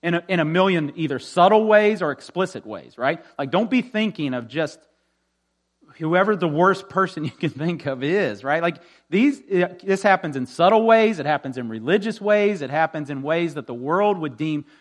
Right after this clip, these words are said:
good, where we give our lives over to something other than Jesus to give us what only Jesus can. These people have done that in such a way that it has become a consistent mark of their lives.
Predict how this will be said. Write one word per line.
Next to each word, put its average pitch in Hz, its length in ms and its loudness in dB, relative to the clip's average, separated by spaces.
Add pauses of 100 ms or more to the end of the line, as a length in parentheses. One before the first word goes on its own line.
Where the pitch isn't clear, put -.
(220)
good, 214 480 4
where 170 140 0
we 147 120 -2
give 160 280 -2
our 233 180 4
lives 214 380 2
over 185 380 -2
to 131 60 -8
something 175 460 -6
other 185 220 0
than 180 180 -6
Jesus 131 440 -8
to - 80 -18
give 139 200 -8
us 143 140 -10
what 131 140 -8
only 127 300 -8 (520)
Jesus 123 460 -6
can. 139 560 -6 (340)
These 196 280 0
people 185 320 -4
have 117 240 -8
done 196 320 -2
that 127 220 -2
in 120 120 -14
such 165 320 -10
a 190 60 -4
way 135 240 -4
that 123 120 -8
it 127 60 -6
has 123 100 -10
become 131 300 -12
a 110 40 -12
consistent 170 800 -10
mark 160 380 0
of 139 100 -14
their 143 160 -6
lives. 117 560 -8